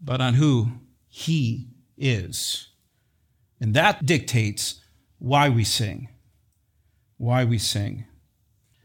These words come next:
My beloved, we sing because of who he is.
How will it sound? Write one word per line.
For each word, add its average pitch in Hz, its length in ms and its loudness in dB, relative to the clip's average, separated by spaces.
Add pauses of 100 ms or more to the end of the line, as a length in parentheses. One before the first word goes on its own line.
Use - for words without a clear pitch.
(480)
My 127 120 -2
beloved, 135 400 2
we 175 200 6
sing 127 680 4 (520)
because 120 880 0 (280)
of 117 140 0
who 151 180 4
he 127 260 4
is. - 480 2